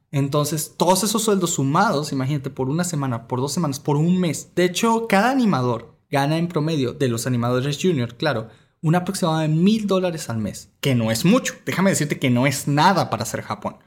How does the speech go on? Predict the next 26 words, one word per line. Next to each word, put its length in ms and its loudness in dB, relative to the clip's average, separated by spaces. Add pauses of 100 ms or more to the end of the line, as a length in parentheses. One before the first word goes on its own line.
(120)
Está 340 0
rozando 520 -2
casi 380 0
el, 280 -2
el, 260 -4
el 180 -2
salario 360 -2
mínimo 340 0 (300)
en 240 2
Japón. 480 0 (500)
La 300 0
cosa 480 2
es 400 -2 (160)
que, 220 -6
pues, 240 -6
ese 160 0
dinero 200 2
no 120 0
rinde 200 -2
para 140 2
nada, 200 0
pero 140 0
aún 80 -2
así 280 -2
es 160 -4
algo. 460 -2